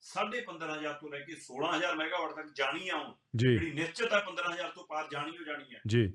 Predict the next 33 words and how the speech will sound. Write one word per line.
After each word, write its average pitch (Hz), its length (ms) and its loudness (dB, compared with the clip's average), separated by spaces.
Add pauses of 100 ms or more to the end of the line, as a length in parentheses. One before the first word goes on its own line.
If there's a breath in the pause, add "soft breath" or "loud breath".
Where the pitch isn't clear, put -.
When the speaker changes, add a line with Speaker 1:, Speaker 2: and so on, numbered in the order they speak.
(120)
Speaker 1:
ਤੇ 151 140 -4
ਅੰਦਾਜ਼ਾ 147 400 -2
ਕਿ 196 80 -12
ਸਾਢੇ 214 280 -4
ਪੰਦਰਾਂ 165 420 -4
ਹਜ਼ਾਰ 147 180 -4
ਤੋਂ 151 140 -14
ਲੈ 147 80 -6
ਕੇ 160 100 -14
ਸੋਲਾਂ 151 320 -2
ਹਜ਼ਾਰ 151 160 0
ਮੈਗਾਵਾਟ 165 340 -2
ਰਹੂਗੀ, - 320 -6 (300)
ਫਿਰ - 120 0
ਉਹਦੀ 208 160 4
ਪੂਰਤੀ 175 340 -4
ਕਿੱਥੋਂ? 123 360 -4 (460)
ਕੀ 170 120 0
ਪੰਜਾਬ 147 500 6
ਦੇ 160 240 -4 (220)
ਘਰਾਂ 131 240 -2
ਦੇ 160 60 -4
ਵਿੱਚ 170 200 -10
ਬਿਜਲੀ 180 300 -8
ਠੱਪ 175 200 -4
ਹੋਊਗੀ? 170 260 -10 (800)
ਜੇ 117 40 4
Speaker 2:
ਹੂੰ। 107 80 4
Speaker 1:
ਮੋਟਰਾਂ 98 300 -2
ਨੂੰ 139 120 0
ਅੱਠ 135 200 -4
ਘੰਟੇ 151 220 -2
ਦਓਗੇ, 143 500 -2